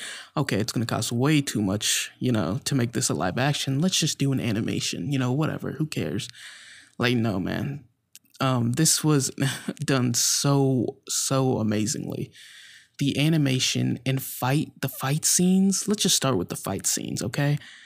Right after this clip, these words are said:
There's a, there's a fight scene in the seventh episode,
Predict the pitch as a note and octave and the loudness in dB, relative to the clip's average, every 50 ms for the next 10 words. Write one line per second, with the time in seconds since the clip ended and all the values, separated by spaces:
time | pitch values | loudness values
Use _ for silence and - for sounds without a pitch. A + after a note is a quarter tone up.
0 | - - - _ _ _ _ _ _ - D#3 E3+ F#3+ F#3+ G#3+ F#3 C#3+ - - D3+ | -20 -20 -20 _ _ _ _ _ _ 0 2 4 4 6 4 2 2 0 0 2
1 | D#3+ F3+ F3+ F3+ - - E3 D#3+ D#3 - - - - C#3 C3 B2+ B2 A#2+ A#2+ A#2+ | 2 2 2 0 -2 -2 0 0 0 2 2 2 2 2 2 2 2 2 2 2
2 | - - - D#3 D#3+ E3+ F3+ F3 - - B2+ - E3+ - - - G#2+ - - | 2 2 2 2 2 2 2 2 0 -2 -2 -2 0 -2 0 0 -2 -2 -4